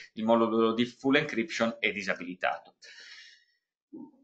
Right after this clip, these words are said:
Il modulo di full encryption è in grado in, in maniera autonoma di stabilire su quali macchine,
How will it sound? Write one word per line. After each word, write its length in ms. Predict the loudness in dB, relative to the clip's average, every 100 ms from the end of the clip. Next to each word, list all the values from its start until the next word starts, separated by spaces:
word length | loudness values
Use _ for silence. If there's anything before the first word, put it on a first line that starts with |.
| _ -20 -20 _ -2
Il 140 | 4
modulo 340 | 8 8 8 6
di 80 |
full 280 | 6 4 4
encryption 760 | 2 0 2 2 2 2 4 6
è 60 |
in 100 | 6
grado 840 | 6 8 8 6 6 6 6 2 -4
in, 260 | -2 -2 0
in 140 | 0
maniera 520 | 2 4 4 6 8 8
autonoma 760 | 8 6 6 6 6 6 6
di 180 | 4 -2
stabilire 800 | 2 2 4 2 2 4 6 4
su 400 | 0 -12 -16 _
quali 220 | 4 6
macchine, 840 | 6 4 2 -2 -2 0 0 -2